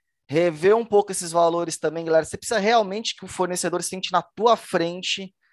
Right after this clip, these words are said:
uma vez por mês pra fazer algo que dá pra fazer perfeitamente online?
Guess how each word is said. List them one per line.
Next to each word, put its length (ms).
uma 360
vez 240
por 180
mês 220
pra 80
fazer 240
algo 160
que 100
dá 80
pra 100
fazer 300
perfeitamente 880
online? 640